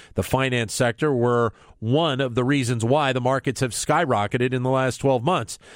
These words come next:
But we've also seen the banking sector continue to trip itself up with various misdeeds. In the last year, it felt like Wells Fargo and U B S were leading that parade.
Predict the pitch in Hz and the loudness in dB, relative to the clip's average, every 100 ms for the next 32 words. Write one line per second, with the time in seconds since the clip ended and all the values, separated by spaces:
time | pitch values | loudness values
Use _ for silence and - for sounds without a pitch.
0 | - - 135 147 185 240 170 151 139 135 | -6 -2 0 2 2 0 0 -2 -2 -2
1 | 120 104 165 170 165 127 123 107 139 - | -2 -2 -2 -2 -4 -2 -2 -2 -4 -4
2 | 127 - 151 139 113 - 180 185 147 120 | -4 -2 0 0 -2 -2 -2 0 -2 0
3 | 143 131 165 170 120 - - - - 113 | 0 0 2 0 -2 -8 -20 -14 -2 0
4 | 117 135 127 110 123 113 - 101 127 117 | 2 2 0 -2 -2 -4 -2 -2 -2 -2
5 | 110 110 117 110 - 131 139 - 131 117 | 0 0 0 -2 0 0 0 -2 -4 0
6 | 113 107 107 104 - 131 131 117 107 110 | -2 0 -2 0 0 0 0 -2 -2 -2
7 | 107 113 151 123 - 107 - - - - | 2 2 2 -2 -2 -4 -4 -14 -18 -4
8 | 113 135 131 127 127 - 139 185 160 92 | 0 2 0 0 -2 0 0 2 0 -4